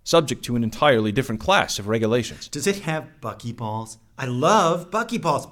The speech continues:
Speaker 2: Bucky balls. They sound like cojones. Bucky balls. Bucky balls. Bucky balls. I figure that's why Bob is so
Speaker 1: No bucky balls.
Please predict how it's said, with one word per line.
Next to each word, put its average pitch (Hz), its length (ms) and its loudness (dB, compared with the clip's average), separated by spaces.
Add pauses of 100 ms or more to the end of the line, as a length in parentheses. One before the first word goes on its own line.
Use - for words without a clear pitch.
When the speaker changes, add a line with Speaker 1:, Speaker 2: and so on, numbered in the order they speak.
(100)
Speaker 2:
Bucky 120 360 -4 (260)
balls. 120 500 -4 (340)
They 214 120 4
sound 185 280 0
like 151 220 -2
cojones. 135 760 0 (280)
Bucky 135 460 2
balls. 104 520 -2 (260)
Bucky 190 460 -2
balls. 160 760 -2 (440)
Bucky - 300 0
balls. 147 340 0 (180)
I 175 100 -2
figure 175 280 -4
that's 196 280 -4
why 202 200 -6
Bob 160 460 -6
is 131 240 -2
so 123 60 4
Speaker 1:
No 127 680 6
bucky 101 580 -2
balls. 82 760 -4